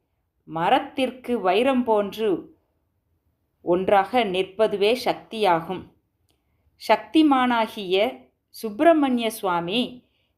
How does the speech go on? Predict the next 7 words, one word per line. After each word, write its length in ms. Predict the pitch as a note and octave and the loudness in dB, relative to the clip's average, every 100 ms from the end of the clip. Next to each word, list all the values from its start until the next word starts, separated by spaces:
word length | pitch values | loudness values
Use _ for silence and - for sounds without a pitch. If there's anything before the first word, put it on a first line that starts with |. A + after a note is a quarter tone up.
| _ | _
தமது 480 | G#3 G#3+ G#3 G3 F#3 | -2 0 2 2 0
சக்தியானது 1160 | F#3+ F3+ - C#4+ C#4 A3+ G#3 F#3 F#3 A3+ - - _ _ _ _ _ _ | 0 -6 -6 -2 2 2 2 0 0 -2 -4 -16 _ _ _ _ _ _
இச்சாசக்தி 960 | F3+ E3+ - D4+ D4+ D4+ A#3 - - A#3 B3+ - E3+ | -10 -4 2 4 2 0 -4 -6 -10 -4 -4 -6 -4
வியாபரித்த 840 | G3 G3 B3 C4 A#3+ A#3 A3+ G#3+ | 0 2 2 0 -2 -6 -4 -2
காலத்து 840 | F#3+ F3+ F#3 F3+ G#3+ B3 B3+ - _ _ _ _ - | 0 0 -2 -4 -2 -2 -2 -10 _ _ _ _ -14
இச்சிதா 800 | F#3+ E3+ C#4 C#4 C4 C4 C#4+ B3+ | -14 -6 -2 2 6 6 4 0
எனவும், 500 | F#3 F#3 F3+ A#3+ | -2 -2 -4 -4